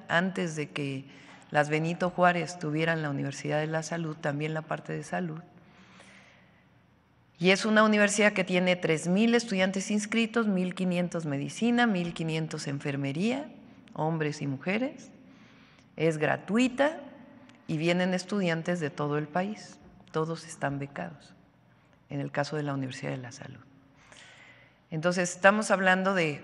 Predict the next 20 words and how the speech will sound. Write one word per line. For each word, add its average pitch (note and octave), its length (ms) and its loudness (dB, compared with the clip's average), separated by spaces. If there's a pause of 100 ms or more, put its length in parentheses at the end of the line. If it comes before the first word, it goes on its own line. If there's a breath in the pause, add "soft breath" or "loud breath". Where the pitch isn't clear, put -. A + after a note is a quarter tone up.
(120)
cincuenta D#3+ 560 0
y D3 80 -2
cinco D3+ 380 -4
mil D#3+ 200 -4
estudiantes, F3 1000 -4 (1200 soft breath)
la F3 140 6
mayoría F#3 480 4
de D#3+ 100 2
la D3+ 140 2
zona F3 260 2
metropolitana, G3+ 840 0
que E3+ 100 -4
tienen D#3 400 -4
hoy D3 140 -2
la D3+ 120 -2
posibilidad C#3 400 -6
de C#3+ 40 -2
estudiar C3+ 400 -6
la C3+ 100 -4
universidad. B2+ 600 -10